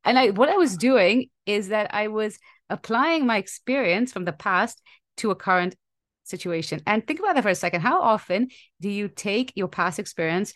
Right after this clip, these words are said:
and use that to apply meaning to your current circumstances? So let's say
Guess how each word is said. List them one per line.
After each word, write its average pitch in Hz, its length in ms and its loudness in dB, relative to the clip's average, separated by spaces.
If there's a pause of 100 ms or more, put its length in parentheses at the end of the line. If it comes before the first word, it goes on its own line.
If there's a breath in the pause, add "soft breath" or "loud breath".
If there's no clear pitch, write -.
(220 loud breath)
and 190 400 0
use 190 280 -4
that 180 200 -2
to - 80 -2
apply 170 220 -2
meaning 170 320 -2
to 147 60 -8
your 160 100 -4
current 156 240 -4
circumstances? 151 600 -4
So 190 100 -2
let's 202 280 2
say 226 340 0